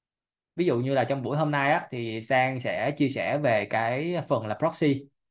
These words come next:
để mình có thể là, à, bắt lại những cái request từ client gửi lên server. Đó. Thì, à, chắc là cái phần này Sang sẽ chia sẻ tổng quan ha.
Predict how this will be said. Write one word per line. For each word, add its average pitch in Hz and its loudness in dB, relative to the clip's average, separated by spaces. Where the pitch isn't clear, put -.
để 123 0
mình 123 0
có 139 0
thể 120 0
là, 123 -2
à, 117 -6
bắt 165 -2
lại 107 0
những 110 -6
cái 170 -2
request 139 2
từ 120 2
client 131 0
gửi 110 0
lên 156 -4
server. 139 0
Đó. 120 0
Thì, 117 -4
à, 113 -2
chắc 214 2
là 127 2
cái 196 2
phần 123 0
này 113 -2
Sang 143 -4
sẽ 113 -2
chia 147 2
sẻ 110 -2
tổng 165 0
quan 147 4
ha. 170 -4